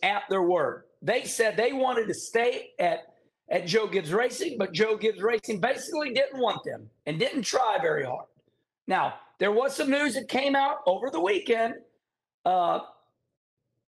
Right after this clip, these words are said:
Kyle Busch was on, uh, Door Bumper Clear, one of, uh, Dale Earnhardt Junior shows, and Kyle Busch said, "Look,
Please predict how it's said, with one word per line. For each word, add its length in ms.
Kyle 340
Busch 400
was 200
on, 320
uh, 220
Door 440
Bumper 340
Clear, 580
one 260
of, 360
uh, 180
Dale 200
Earnhardt 340
Junior 360
shows, 580
and 180
Kyle 300
Busch 180
said, 200
"Look, 360